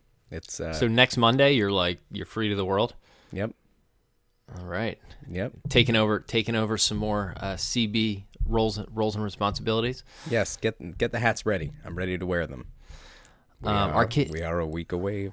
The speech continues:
Speaker 1: from taking over the world. I don't know why I went into that, but it felt right.
Speaker 2: He's been pretty, uh,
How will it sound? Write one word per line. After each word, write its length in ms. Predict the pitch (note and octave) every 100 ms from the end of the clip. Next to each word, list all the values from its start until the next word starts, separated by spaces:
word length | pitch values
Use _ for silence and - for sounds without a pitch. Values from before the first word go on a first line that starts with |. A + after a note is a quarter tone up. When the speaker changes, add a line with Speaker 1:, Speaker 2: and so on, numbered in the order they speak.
| -
Speaker 1:
from 260 | - E2 -
taking 400 | - C#2+ D2 D2+
over 260 | D2+ D2+
the 120 | E2+ F2
world. 480 | E2+ E2 C2 C#2+ - - - -
I 80 | -
don't 80 |
know 80 | D2+
why 140 | D2 D2
I 100 | C#2 - _
went 160 | D#2+ D2+
into 140 | B1
that, 180 | G1+ -
but 120 | -
it 100 | - -
felt 160 | G2 C#2
right. 240 | C#2+ C#2 _ _ _ _ -
Speaker 2:
He's 140 | C3
been 180 | - G3
pretty, 340 | - D3 B2+
uh, 200 | G#2 F#2